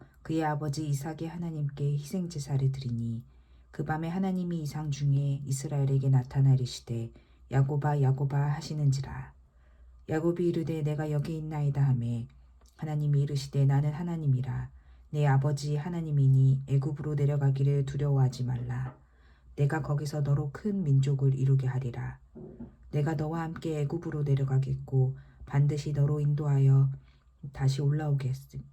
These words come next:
올라올 것이며, 요셉이 그의 손으로 내 눈을 감기리라." 하셨더라. 야곱이 브에세바에서 떠날새 이스라엘의 아들들이 바로가 그를 태우려고 보낸 수레에 자기들의 아버지 야곱과 자기들의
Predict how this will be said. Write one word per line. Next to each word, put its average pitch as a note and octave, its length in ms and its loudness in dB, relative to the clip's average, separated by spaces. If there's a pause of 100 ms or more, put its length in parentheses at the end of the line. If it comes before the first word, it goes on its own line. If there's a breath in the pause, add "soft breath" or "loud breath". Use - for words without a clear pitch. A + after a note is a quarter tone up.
(500)
올라올 D3 500 2
것이며, B2 600 0 (400 loud breath)
요셉이 D#3 400 0
그의 D#3+ 240 -2
손으로 D3 420 -2
내 C#3+ 220 2
눈을 C3+ 300 6
감기리라." C3+ 560 2
하셨더라. B2+ 600 -6 (880 soft breath)
야곱이 F3 440 2
브에세바에서 E3+ 840 -4
떠날새 C3+ 760 2 (140)
이스라엘의 D3 800 0 (220 loud breath)
아들들이 C#3 760 0 (260 loud breath)
바로가 C#3 360 0
그를 D3 300 -4
태우려고 D#3+ 480 -6
보낸 D3+ 260 -6
수레에 C#3+ 460 0
자기들의 C#3+ 560 -4 (840)
아버지 C#3 460 0
야곱과 C3+ 580 2
자기들의 C3+ 640 0